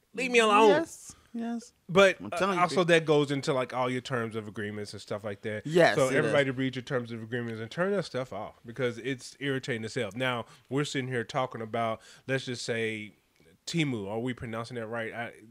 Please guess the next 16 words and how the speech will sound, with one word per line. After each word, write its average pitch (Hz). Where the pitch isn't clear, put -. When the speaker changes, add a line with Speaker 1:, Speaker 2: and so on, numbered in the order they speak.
Speaker 1:
everybody's 120
having 139
this 131
Speaker 2:
Temu. 127
Speaker 1:
big 117
thing, 107
Speaker 2:
I 160
don't 147
Speaker 1:
thing 113
Speaker 2:
trust 131
Speaker 1:
about 147
Speaker 2:
that 135
Speaker 1:
Temu. 127
Speaker 2:
mess 123
at 120
all. 107